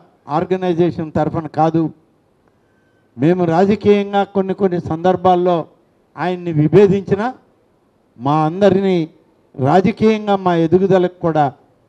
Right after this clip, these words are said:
కొంత వివేకానంద రెడ్డి గారి సహకారం ఉంది, అందరం కలిసి పెరిగాం రాజకీయాల్లో, అటువంటి వివేకానంద రెడ్డి గారి కాంస్య విగ్రహాన్ని పెట్టడానికి మాకు అవకాశం ఇవ్వండి" అని చెప్పి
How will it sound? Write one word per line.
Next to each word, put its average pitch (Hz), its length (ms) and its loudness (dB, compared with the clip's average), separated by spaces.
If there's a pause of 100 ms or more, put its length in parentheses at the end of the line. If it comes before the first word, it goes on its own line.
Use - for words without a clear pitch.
(140)
కొంత 160 240 0
వివేకానంద 151 920 -2
రెడ్డి 143 160 -12
గారి 139 300 -4
సహకారం 151 560 -4
ఉంది, 147 180 -6 (540)
అందరం 190 360 0 (140)
కలిసి 220 260 -2
పెరిగాం 190 420 0 (120)
రాజకీయాల్లో, 151 580 -4 (840)
అటువంటి 180 460 0 (120)
వివేకానంద 180 580 0 (100)
రెడ్డి 160 240 -4
గారి 156 240 -2 (680)
కాంస్య 208 440 0
విగ్రహాన్ని 180 540 0
పెట్టడానికి 165 640 -4 (560)
మాకు 135 260 -6
అవకాశం 165 560 -2
ఇవ్వండి" 151 340 0
అని 147 140 -2
చెప్పి 143 260 0